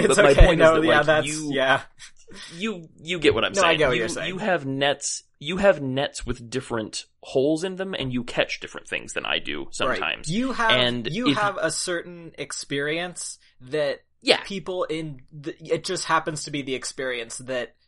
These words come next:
Speaker 1: most people put as the default for some
Speaker 2: Yeah.
Speaker 1: reason, but it's not, you know,
Speaker 2: Right.
Speaker 1: and
Speaker 2: But
Speaker 1: you acknowledge that.
Speaker 2: Well, my, my point, my point is,
Speaker 1: Right.
Speaker 2: like, if ever we read a story and you're like, "Uh, yo, dude, did you know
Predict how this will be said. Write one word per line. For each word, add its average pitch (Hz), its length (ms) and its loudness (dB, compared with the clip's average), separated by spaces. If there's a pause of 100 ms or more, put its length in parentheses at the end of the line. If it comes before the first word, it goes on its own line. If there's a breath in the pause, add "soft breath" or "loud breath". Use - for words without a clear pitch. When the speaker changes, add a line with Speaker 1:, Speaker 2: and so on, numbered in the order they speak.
(460)
Speaker 1:
most 139 400 -6
people 123 480 -8 (240)
put 147 260 0
as 113 220 -4
the 127 80 -10
default 104 520 -10
for 123 260 -6 (480)
some - 280 -6
Speaker 2:
Yeah. - 40 -8
Speaker 1:
reason, - 220 -2 (220)
but 107 220 -4 (100)
it's 127 260 -8
not, 147 340 -4
you 151 140 0
know, 135 60 0
Speaker 2:
Right. - 200 -4
Speaker 1:
and 139 160 0
Speaker 2:
But 170 80 6
Speaker 1:
you 175 60 8
acknowledge 131 360 2
that. 101 200 -8
Speaker 2:
Well, 185 140 4
my, 202 160 6
my 185 180 2
point, 196 360 0 (180)
my 185 160 0
point 185 320 0
is, 104 140 2
Speaker 1:
Right. 107 180 0
Speaker 2:
like, 110 260 -4
if 139 160 -6
ever 175 220 -2
we 143 180 -4
read 123 240 -4
a 113 60 -4
story 107 640 -2
and 117 240 -2
you're 113 200 -2
like, 113 360 -2
"Uh, 127 100 6
yo, 123 460 4
dude, 120 380 -2 (120)
did 123 220 -4
you 143 160 -2
know 151 280 2